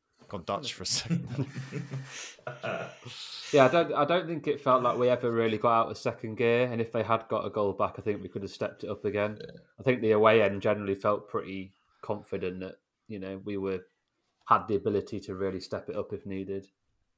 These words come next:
Speaker 1: Cool. Um, Connor, there was lots of clicks there. Are you, are you playing Minesweeper or are you doing some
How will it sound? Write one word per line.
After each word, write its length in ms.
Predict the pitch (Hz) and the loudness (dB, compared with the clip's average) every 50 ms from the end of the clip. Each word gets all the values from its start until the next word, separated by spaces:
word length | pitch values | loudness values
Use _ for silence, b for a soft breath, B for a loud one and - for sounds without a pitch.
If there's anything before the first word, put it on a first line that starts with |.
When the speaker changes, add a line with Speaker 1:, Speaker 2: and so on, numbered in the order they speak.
| - - _ _ _ _ _ _ _ _ _ _ _ _ - | -20 -20 _ _ _ _ _ _ _ _ _ _ _ _ -16
Speaker 1:
Cool. 340 | - - - 131 127 110 - _ _ _ - | -12 -10 -8 -8 -10 -12 -16 _ _ _ -4
Um, 460 | - 127 131 131 127 131 127 123 - _ _ _ _ _ _ _ _ _ _ _ _ _ _ _ _ _ _ - - _ _ - | -2 0 0 0 0 -2 -4 -6 -8 _ _ _ _ _ _ _ _ _ _ _ _ _ _ _ _ _ _ -20 -20 _ _ 0
Connor, 240 | - 185 185 170 160 | 4 4 6 6 6
there 100 | 156 160 | 6 4
was 100 | 143 - | 4 2
lots 160 | 180 160 - | -2 -4 -4
of 80 | 147 139 | -6 -4
clicks 320 | - 165 170 - - - | -2 -2 -2 -2 -2 -2
there. 160 | - 117 104 | -2 0 0
Are 40 | 101 | 0
you, 140 | 104 107 107 | -2 -4 -4
are 60 | 104 | -4
you 120 | 127 127 131 | -4 -6 -4
playing 240 | - 147 143 135 135 | -2 0 0 0 0
Minesweeper 680 | 139 143 143 147 143 135 - - 113 98 92 - - | 0 0 0 0 -2 -2 -2 -2 -2 -4 -6 -6 -8
or 100 | 85 82 | -8 -6
are 60 | 82 | -6
you 120 | 87 90 90 | -6 -6 -6
doing 260 | - 98 92 92 90 | -6 -6 -6 -6 -6
some 240 | - - - 101 | -6 -8 -8 -8